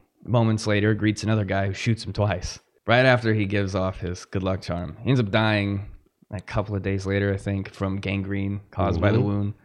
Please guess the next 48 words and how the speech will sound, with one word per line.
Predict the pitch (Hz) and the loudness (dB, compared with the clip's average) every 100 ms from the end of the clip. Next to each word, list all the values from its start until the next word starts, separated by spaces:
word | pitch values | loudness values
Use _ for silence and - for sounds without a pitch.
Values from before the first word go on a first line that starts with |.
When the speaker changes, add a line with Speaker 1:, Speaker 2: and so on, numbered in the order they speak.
| _ | _
Speaker 1:
So | - | 0
that's, | 117 127 - | 2 2 2
that's | 131 120 | 2 4
just | 113 107 | 4 4
a | 107 | 4
weird | 104 113 101 | 4 4 4
random | 101 98 | 2 2
story | - 92 90 | -2 -4 -4
about, | 92 92 98 | -2 -4 0
Speaker 2:
Tales | 95 104 | 2 2
all | 117 110 | 2 0
Speaker 1:
uh, | |
Speaker 2:
the | 101 | 0
time. | 120 117 82 | 2 4 4
Speaker 1:
the | 95 - | 2 2
X-ray | 107 - 98 | 0 0 0
machine | 98 - 98 98 | 0 -2 -2 -2
that | 95 | -4
debuted | 92 101 101 101 | -2 -2 -2 -2
in | |
nineteen | 101 98 92 | -2 -4 -4
oh | |
four | 95 98 | -4 -2
was | 98 | -2
supposed | - 131 123 | 0 2 4
to | |
debut | 117 110 113 | 2 2 2
in | |
nineteen | 110 110 110 | 2 0 0
oh | |
one. | 110 107 104 - - | 0 0 -2 -6 -8
McKinley | 107 117 110 | -4 0 0
got | 110 107 - | 2 0 0
assassinated, | 101 123 117 113 107 104 101 101 _ - | 0 0 0 0 -2 -2 -4 -8 _ -10
and | 101 | -6
the | 104 | 0
guy's | 104 98 | 0 0
like, | 101 95 - | -2 -4 -4
"Wow, | 123 107 - | -4 -4 -10
fuck, | - - - - | -20 -20 -20 -20
I | |
guess | - - | -18 -12
I | |
just | 110 - | -12 -6
gotta | 101 92 | -4 -2
wait." | 98 101 123 | -2 -2 -2
Speaker 2:
All | |
right, | 156 | -6